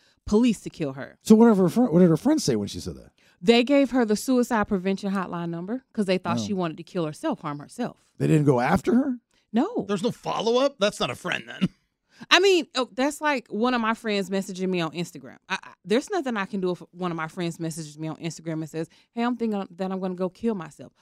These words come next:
Speaker 1: All I can do is recommend you to call somebody.
Speaker 2: No, you, you, you, you, you try to call 'em.
Speaker 3: Mm-hmm.
Speaker 2: You call a friend in the area.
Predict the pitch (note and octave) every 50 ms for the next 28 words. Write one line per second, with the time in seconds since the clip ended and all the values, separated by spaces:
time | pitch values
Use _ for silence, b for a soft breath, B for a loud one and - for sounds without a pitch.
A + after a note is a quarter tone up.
0 | _ _ - G#3 A3+ A3 A3 A3 A3 - - - C#4 D4 D4 B3 G3+ G3+ F3+ E3+
1 | E3 E3 D#3 - - E3+ F3+ F3+ - F3+ F3 F3+ F3 F3 E3 E3 D#3+ - _ E3
2 | F#3+ F3+ D#3+ - - F3+ A#3 D4 C#4 - F3+ D#3+ D3 C#3+ C3+ G3+ B3 A#3+ C#4 C#4+
3 | C#4 B3 A#3+ A#2 F2+ - - C3+ F3+ A#3 G3+ - - C4 B3 G#3+ G3 B3 - A#3
4 | A3 A3+ A3+ G#3+ G3 - - D#3+ E3 C#3+ C#3+ D#3 D3 D3 - G3 G#3 A#3+ C4 C4
5 | - G3 E3 D3+ C#3+ C#3 D3 D#3+ F3 - - A2 G2+ A2+ C3 D3 - - D#3+ D#3+
6 | - - F#3 G#3 B3 B3 G3+ - - - G3 G#3+ A3+ A#3 A3+ G#3+ F3+ F#3 - E3+
7 | F#3 F#3+ E3 D#3 D#3+ F#3 A3+ G3+ A#2+ F#2 F2 F2+ G#2+ D#3+ D#3